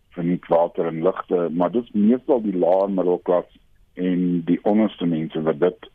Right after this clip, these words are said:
kry. Ek dink die meer ryker deel van die middelklas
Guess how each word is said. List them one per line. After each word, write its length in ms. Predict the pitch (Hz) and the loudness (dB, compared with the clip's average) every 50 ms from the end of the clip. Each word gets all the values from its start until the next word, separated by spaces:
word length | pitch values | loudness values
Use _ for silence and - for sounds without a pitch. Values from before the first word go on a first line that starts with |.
| - | -14
kry. 380 | - - 151 143 123 - - - _ _ _ _ _ _ _ _ _ - | -6 -2 0 0 0 -2 -6 -12 _ _ _ _ _ _ _ _ _ 0
Ek 140 | - 113 120 | 0 2 4
dink 260 | 127 123 117 - - - 95 | 4 2 2 -2 -6 -2 0
die 240 | 98 95 95 101 - | 2 2 2 2 2
meer 460 | 117 110 107 110 107 95 80 76 78 _ _ _ _ _ _ _ _ _ | 2 2 4 4 2 2 0 -4 -14 _ _ _ _ _ _ _ _ _
ryker 520 | - 170 180 120 147 - - 131 104 90 85 | 0 2 2 2 2 2 0 -2 -2 -2 -4
deel 220 | 87 90 90 87 - | 0 0 0 0 -2
van 100 | 90 87 | -4 -4
die 140 | 85 85 85 | -2 0 0
middelklas 580 | 87 82 82 85 85 - - 85 - 82 - | 0 2 2 0 -2 0 0 0 0 0 -2